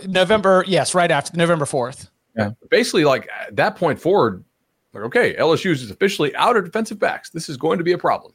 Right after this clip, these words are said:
Speaker 2: Like, you, there's no practice squad to call guys up from in college. If you're out of guys, you're out of guys, and the replacement,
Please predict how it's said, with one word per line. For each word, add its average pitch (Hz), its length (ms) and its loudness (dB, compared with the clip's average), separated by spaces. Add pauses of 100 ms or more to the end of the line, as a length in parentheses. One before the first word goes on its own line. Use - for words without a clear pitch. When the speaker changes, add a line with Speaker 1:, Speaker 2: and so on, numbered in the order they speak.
Speaker 2:
Like, 98 160 -12
you, 107 100 -6 (220)
there's 123 180 2
no 175 80 4
practice 151 380 -2
squad 104 260 0
to 92 60 -8
call 107 240 0
guys 98 260 0
up 98 140 -2
from 85 440 -4
in 85 120 -16
college. 76 440 -6
If 85 140 -20
you're 90 160 -2
out 127 100 2
of 113 80 -4
guys, 120 280 0
you're 101 100 0
out 104 100 2
of 87 60 -2
guys, 98 380 -4
and 90 80 -14
the 85 60 -8
replacement, 98 520 -6